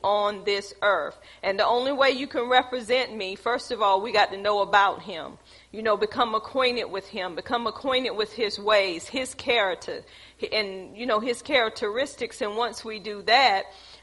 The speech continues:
when we know our Father, when we go out, people are gonna know who we represent. It's not gonna be those other gods. It's gonna be the God that we truly are serving, El Elyon. So that's what we have been teaching on so far.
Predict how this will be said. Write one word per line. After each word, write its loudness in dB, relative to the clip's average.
when 2
we -4
know 4
our 6
Father, 8
when -4
we -6
go 4
out, 8
people -4
are -4
gonna -2
know 4
who -6
we -10
represent. -2
It's -10
not 4
gonna -4
be -6
those 2
other 4
gods. 0
It's -6
gonna 0
be -8
the -4
God 6
that 0
we -8
truly -8
are 2
serving, -2
El 4
Elyon. -2
So 0
that's 4
what 6
we -6
have 2
been -6
teaching -8
on -2
so 0
far. -2